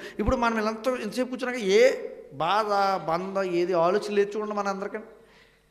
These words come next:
ఏం తెలుసా? దేవుని సన్నిధిలో నిత్యం ఎలా ఉంటామండి? ఏ బాధ ఉండదు,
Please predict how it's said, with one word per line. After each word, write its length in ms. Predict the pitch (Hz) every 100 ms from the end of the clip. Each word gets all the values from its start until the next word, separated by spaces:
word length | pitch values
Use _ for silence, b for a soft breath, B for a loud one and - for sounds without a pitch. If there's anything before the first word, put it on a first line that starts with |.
| _ -
ఏం 180 | 135 165
తెలుసా? 300 | 208 175 226
దేవుని 400 | - 190 180 185
సన్నిధిలో 280 | 202 202 196
నిత్యం 280 | 185 - 208
ఎలా 100 | 196
ఉంటామండి? 480 | 208 190 190 175 - B B
ఏ 140 | 135 139
బాధ 260 | 165 170
ఉండదు, 320 | 165 165 151